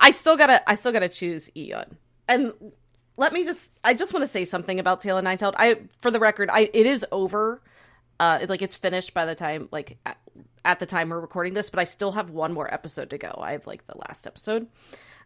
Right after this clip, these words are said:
Um, <laughs> so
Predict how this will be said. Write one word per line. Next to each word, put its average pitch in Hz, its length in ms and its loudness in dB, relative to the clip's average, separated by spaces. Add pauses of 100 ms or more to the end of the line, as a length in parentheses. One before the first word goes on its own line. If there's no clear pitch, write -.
(200)
Um, 190 480 8 (1160)
<laughs> - 160 -6 (1500)
so 294 340 6